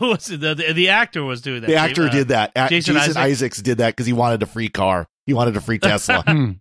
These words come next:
Speaker 1: Well, the question then is, did he get a free Tesla?
Speaker 2: I don't know.
Speaker 1: <laughs>
Speaker 2: I never did hear. But <laughs>
Speaker 1: That's awesome. Uh, Jimmy?
Speaker 3: Nope, nothing else.
Speaker 1: All right.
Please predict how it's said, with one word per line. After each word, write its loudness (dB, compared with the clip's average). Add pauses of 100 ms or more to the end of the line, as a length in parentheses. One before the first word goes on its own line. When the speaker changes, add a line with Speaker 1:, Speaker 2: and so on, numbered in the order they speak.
(320)
Speaker 1:
Well, -4
the -2
question 0
then 2
is, -2
did 0
he 0
get 2
a 0
free -4
Tesla? -2
Speaker 2:
I 4
don't 2
know. 2
Speaker 1:
<laughs> -2
Speaker 2:
I -2
never 2
did 0
hear. -2 (100)
But -6 (720)
<laughs> - (600)
Speaker 1:
That's -8
awesome. -8 (640)
Uh, 0
Jimmy? -4 (880)
Speaker 3:
Nope, 0
nothing 0
else. -6 (240)
Speaker 1:
All -12
right. -12